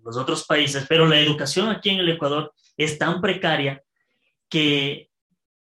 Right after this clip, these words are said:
lo hacen ver todo este tema del aborto, pero tan normal. Es más, lo hacen ver la sexualidad tan normal que sea fuera del,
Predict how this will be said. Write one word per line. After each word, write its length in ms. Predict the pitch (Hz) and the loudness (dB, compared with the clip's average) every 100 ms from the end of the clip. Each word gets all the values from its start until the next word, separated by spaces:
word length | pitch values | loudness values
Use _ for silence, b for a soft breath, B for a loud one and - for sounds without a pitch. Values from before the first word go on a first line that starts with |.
| _ - | _ 0
lo 320 | 175 165 170 | 4 8 8
hacen 340 | 190 214 214 | 6 2 -2
ver 340 | 185 190 185 - _ _ | -2 -2 -4 -12 _ _
todo 220 | 208 247 | 2 4
este 260 | 269 269 170 | 2 -2 -8
tema 480 | - 165 190 185 135 | -6 -6 -6 -6 -8
del 160 | 131 | -8
aborto, 600 | 131 147 160 160 156 151 _ _ _ _ _ | -4 -2 -2 -4 -8 -8 _ _ _ _ _
pero 380 | - 135 131 123 - | -10 -6 -6 -8 -4
tan 220 | 156 175 | -2 -2
normal. 580 | 190 175 160 156 156 b b b | -2 0 0 -2 -4 b b b
Es 180 | 196 196 | 0 4
más, 280 | 247 - b b _ | 2 2 b b _
lo 240 | 185 202 | 2 6
hacen 300 | 226 233 285 | 6 4 2
ver 180 | 240 247 | 4 4
la 120 | 247 | 4
sexualidad 880 | 233 214 208 - 196 180 175 196 196 | 0 0 -2 -2 0 0 0 -2 -4
tan 240 | - 220 247 | -4 -2 0
normal 520 | 226 190 170 202 - _ _ _ _ _ _ _ _ _ _ _ _ _ _ _ _ - 170 | -2 -2 -2 -2 -6 _ _ _ _ _ _ _ _ _ _ _ _ _ _ _ _ -12 -4
que 120 | 185 | -4
sea 320 | 196 220 214 | -2 -2 -2
fuera 420 | - 214 247 233 | 0 4 6 4
del, 760 | 202 170 151 143 135 127 123 | 2 0 -2 -4 -10 -12 -16